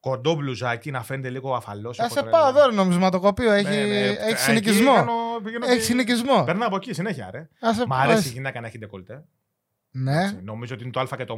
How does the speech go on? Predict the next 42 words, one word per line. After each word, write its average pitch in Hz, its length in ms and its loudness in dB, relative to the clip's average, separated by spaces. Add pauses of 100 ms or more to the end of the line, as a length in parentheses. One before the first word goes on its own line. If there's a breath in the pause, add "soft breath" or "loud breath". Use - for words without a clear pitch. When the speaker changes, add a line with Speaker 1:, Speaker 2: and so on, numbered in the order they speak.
Speaker 1:
αυτό 107 200 -8
Speaker 2:
Για 151 180 -4
Speaker 1:
το 143 80 0
Speaker 2:
σένα, 196 200 2
Speaker 1:
πράγμα. 202 140 4
Speaker 2:
ναι, 180 140 2
Speaker 1:
Ε, 143 40 2
Speaker 2:
για 127 120 0
Speaker 1:
για 202 120 6
Speaker 2:
μένα. 226 200 4
Speaker 1:
μένα, 123 140 -2
ε, 127 80 -2
ο 127 40 -2
Χρήστος 190 260 -8
Κελής, 208 220 -10
εγώ 151 100 -6
Speaker 2:
Μπράβο, 175 160 2
Speaker 1:
μιλάω. 117 140 -4
Speaker 2:
Χρήστος 190 340 2
Κελής, 196 400 2
υπογράφει. 165 360 0
Speaker 1:
Εντάξει, 143 220 2
μ' 135 100 -2
αρέσει 127 260 0
αυτό. 143 160 -8
Δεν 208 100 4
με 277 60 4
ενδιαφέρει 175 260 4
άμα 135 140 2
είναι 135 120 -2
φυσικό 123 400 -6
ή 123 260 -6
ψεύτικο, 127 420 -6
δεν 180 80 -2
κάνω 190 180 4
διακρίσεις 135 420 0
σε - 80 -6
αυτά 113 120 -4
τα 107 60 -2
πράγματα. 113 340 -4
Speaker 2:
Έχεις, 214 100 6
Speaker 1:
Απλώς 165 180 2